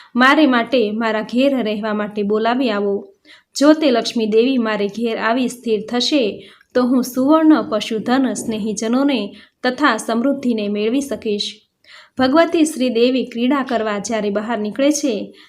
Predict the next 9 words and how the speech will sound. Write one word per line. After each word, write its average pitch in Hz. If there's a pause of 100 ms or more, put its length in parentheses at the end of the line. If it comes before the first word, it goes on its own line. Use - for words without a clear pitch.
(160)
ત્યારે 226
આગળ 247
અશ્વો 247
ચાલે 214
છે, 208 (260)
વચમાં 240
રથો 226
રહે 240
છે 208